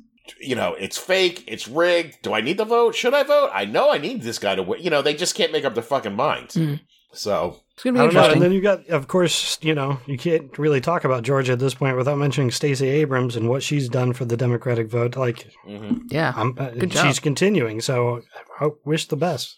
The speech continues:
Speaker 3: for her.
Speaker 1: Yeah,
Speaker 3: Um,
Speaker 1: she's done a lot down there.
Speaker 2: Yeah.
Speaker 3: All right. Um,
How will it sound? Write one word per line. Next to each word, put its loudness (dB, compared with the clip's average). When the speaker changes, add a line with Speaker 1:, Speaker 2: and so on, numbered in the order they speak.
Speaker 3:
for -2
her. -16
Speaker 1:
Yeah, 4
Speaker 3:
Um, 4
Speaker 1:
she's -4
done 2
a 2
lot 2
down -2
there. -10
Speaker 2:
Yeah. -4
Speaker 3:
All 2
right. 2
Um, 2